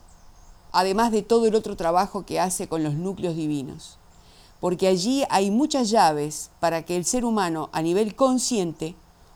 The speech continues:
pueda dar los pasos que tiene que dar. En el acoplamiento de vuestros cuerpos hacia la esfera mayor de Amaj,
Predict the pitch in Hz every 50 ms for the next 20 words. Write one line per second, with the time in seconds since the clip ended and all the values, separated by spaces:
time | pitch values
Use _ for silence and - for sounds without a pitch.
0 | - - - 208 196 185 180 175 180 185 180 185 - - - - 180 175 - -
1 | 185 180 - 196 180 - 180 - - 170 165 165 - - 127 95 101 80 - -
2 | - _ - - - - - - - - _ - - - - - - - - -
3 | - - - - _ - - - - _ - - - - 190 208 214 214 214 214
4 | 214 - 208 185 - 208 214 208 233 262 302 320 302 294 302 269 226 208 190 214
5 | 214 - 214 190 180 - - - 233 233 220 208 175 - 156 151 147 147 - -
6 | - - - 156 170 - - 175 156 156 151 151 - - - - 226 233 233 220
7 | 202 185 165 160 151 185 202 202 180 160 156 147 151 170 190 208 196